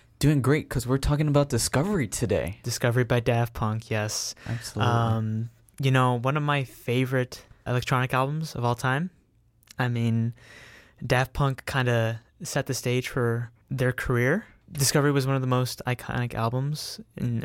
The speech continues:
Speaker 2: the early two thousands. Yeah, I mean, like, Daft Punk, like, what can you say about them that it hasn't already been said?
Speaker 1: Yeah.
Speaker 2: I mean, this is coming off of their nineteen ninety-seven release,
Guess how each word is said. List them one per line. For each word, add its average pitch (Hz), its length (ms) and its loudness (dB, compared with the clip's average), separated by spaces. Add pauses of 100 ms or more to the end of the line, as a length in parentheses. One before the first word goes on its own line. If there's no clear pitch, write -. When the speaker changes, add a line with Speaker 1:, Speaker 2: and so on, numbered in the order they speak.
(100)
Speaker 2:
the 131 180 0
early 120 220 0
two 135 140 -4
thousands. 127 580 -2 (320)
Yeah, 139 360 -4
I 127 60 -4
mean, 135 160 2
like, 127 220 2
Daft 127 240 -4
Punk, - 560 -4 (600)
like, - 640 -6 (140)
what 131 160 -10
can 127 120 -2
you 110 60 2
say 110 160 -2
about 110 220 -4
them - 260 -6 (680)
that 117 120 -2
it - 60 -6
hasn't 117 280 -2
already 113 280 -2
been 117 160 -4
said? - 400 -4 (160)
Speaker 1:
Yeah. 110 400 2 (500)
Speaker 2:
I 127 100 -2
mean, 117 280 2 (220)
this 147 180 2
is 147 100 -4
coming 147 240 2
off 131 160 2
of 123 140 -10
their 117 280 2
nineteen 123 280 -2
ninety-seven 117 480 -2
release, 117 500 -2